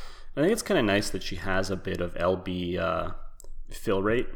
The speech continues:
support for her allies. She can counter and fill, uh, your allies' L B gauge. She also has an ability you can easily weave into her rotation because you can double or triple cast any of her abilities.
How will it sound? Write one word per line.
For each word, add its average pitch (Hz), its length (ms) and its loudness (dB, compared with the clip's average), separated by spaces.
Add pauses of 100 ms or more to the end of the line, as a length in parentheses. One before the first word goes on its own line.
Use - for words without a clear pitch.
(140)
support - 600 -2
for 92 120 -4
her 90 140 2
allies. 98 420 2
She - 120 -4
can 90 180 -4
counter 95 580 -2 (760)
and 98 220 -2
fill, 113 560 2 (280)
uh, 101 180 2
your 98 200 2
allies' 104 340 2
L 98 140 0
B 104 160 0
gauge. 117 260 2
She - 140 -4
also 98 240 0
has 98 240 0
an 95 80 0
ability 90 460 -2
you 95 100 0
can 92 180 -6
easily 87 420 -2
weave 87 320 -6
into 95 220 -6
her 98 80 -2
rotation 90 680 -4 (600)
because 98 300 -4
you 101 80 0
can 90 220 -2
double 95 440 2
or 87 120 -2
triple 101 320 -4
cast 90 400 -2
any 95 180 0
of 92 140 -2
her 90 160 -2
abilities. 98 600 -2